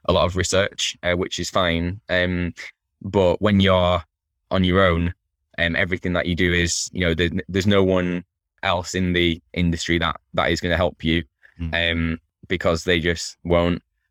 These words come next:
Speaker 1: Um, <laughs> they, uh, you know, they, there's no one that you could sort of go to and say, "Oh, could you," unless, I guess, unless you were friendly with another mortgage advisor, you could, you know, give him the outline of the case and say, "What do you think to this?" But generally, all the sort of research and things like that you do is, is your own self.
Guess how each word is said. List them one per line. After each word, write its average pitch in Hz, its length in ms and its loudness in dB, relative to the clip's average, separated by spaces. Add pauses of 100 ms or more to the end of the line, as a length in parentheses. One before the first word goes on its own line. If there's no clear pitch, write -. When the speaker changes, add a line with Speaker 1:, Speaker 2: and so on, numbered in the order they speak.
(160)
Speaker 1:
Um, 90 300 2 (460)
<laughs> 104 500 -6
they, 95 300 4
uh, 90 340 2 (120)
you 90 100 0
know, 87 160 2
they, 87 260 2
there's 95 160 -2
no 95 180 4
one 90 200 0
that - 120 -2
you 95 120 -6
could 92 160 -4
sort 71 240 2
of 87 80 0
go 95 160 2
to 92 240 -2
and 90 120 -2
say, 85 420 0
"Oh, 87 140 2
could 92 220 -6
you," 87 220 0 (400)
unless, 120 200 2
I 110 120 -2
guess, 98 200 -4
unless 110 320 -2
you 95 380 -4
were 90 240 2 (120)
friendly 90 380 -2
with 87 140 0
another 85 340 0 (200)
mortgage 87 340 2
advisor, 85 320 0
you 82 120 -2
could, - 260 -8
you 90 120 -2
know, 85 60 2
give 85 140 -2
him 87 100 2
the 87 80 4
outline 82 300 0
of 80 80 -4
the 82 40 -6
case 85 300 0
and 80 100 -8
say, 82 360 -2
"What - 160 -2
do 87 100 -6
you 82 40 -2
think 82 200 -4
to - 80 -14
this?" 82 220 -2
But 85 260 0 (420)
generally, 90 540 2
all 95 180 4
the 85 100 0
sort 76 180 0
of 85 40 0
research 85 380 -2
and 85 80 -10
things 85 160 -4
like - 120 -2
that 80 140 0
you 82 80 -4
do 85 140 0
is, 80 280 -4
is 87 140 -2
your 87 120 0
own 82 120 0
self. 82 440 -2